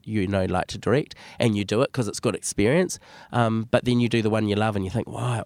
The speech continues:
why did I do that last one? It just didn't move it for me." Your energy has to be infectious. It has to pass on to the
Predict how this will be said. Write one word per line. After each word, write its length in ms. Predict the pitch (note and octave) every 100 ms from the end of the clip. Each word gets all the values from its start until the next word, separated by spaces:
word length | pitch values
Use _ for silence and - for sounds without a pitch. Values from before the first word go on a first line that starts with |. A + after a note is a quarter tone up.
| -
why 180 | -
did 100 | B2+
I 80 | A2+
do 120 | A2
that 160 | G#2 F#2
last 260 | G#2 G#2+ -
one? 140 | F2+
It 80 | -
just 200 | G#2 -
didn't 280 | G#2+ G#2 -
move 480 | G2+ G2+ G#2 G#2
it 100 | -
for 100 | -
me." 180 | G2+ F#2 - - - -
Your 260 | C#3+ D#3 -
energy 480 | B2 B2 A2+ A2 G2+
has 380 | - A#2+ G#2 -
to 100 | A2
be 100 | G2+
infectious. 640 | F#2+ G2+ - - F#2 -
It 120 | -
has 400 | - G#3+ A#2+ -
to 100 | -
pass 320 | - G#2 F#2+
on 160 | G2 F#2
to 140 | -
the 180 | F2+ F#2+